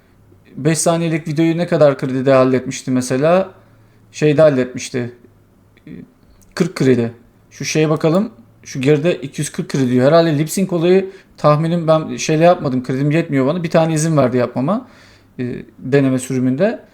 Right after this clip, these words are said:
Eğer bu iki yüz kırk kredi ise dört tane yapabiliyorsunuz yani şeyle. Bunda ayda. Yani çok fazla değil.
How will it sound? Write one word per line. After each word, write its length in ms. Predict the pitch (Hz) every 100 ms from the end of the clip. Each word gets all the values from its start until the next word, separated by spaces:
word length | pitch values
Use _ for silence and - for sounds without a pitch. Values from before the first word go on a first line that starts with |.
| _ _ _
Eğer 360 | - - 143 151
bu 40 |
iki 220 | 156 147 170
yüz 120 | -
kırk 180 | 233 214
kredi 260 | 185 165
ise 400 | 185 185 240 330 - _ - 120
dört 300 | 175 220 214
tane 260 | 214 190 214
yapabiliyorsunuz 680 | 190 160 139 131 135 120
yani 260 | 131 131 127
şeyle. 360 | 143 135 123 120 _ _ -
Bunda 260 | 170 131 123
ayda. 420 | 139 135 135 117 - _ _ _ _ _ _ _ _ _ _ _ _ _ _ _ _ _ _ _ _ _ - - -
Yani 240 | 135 139 143
çok 260 | - 190
fazla 360 | - 180 156 170
değil. 280 | 175 135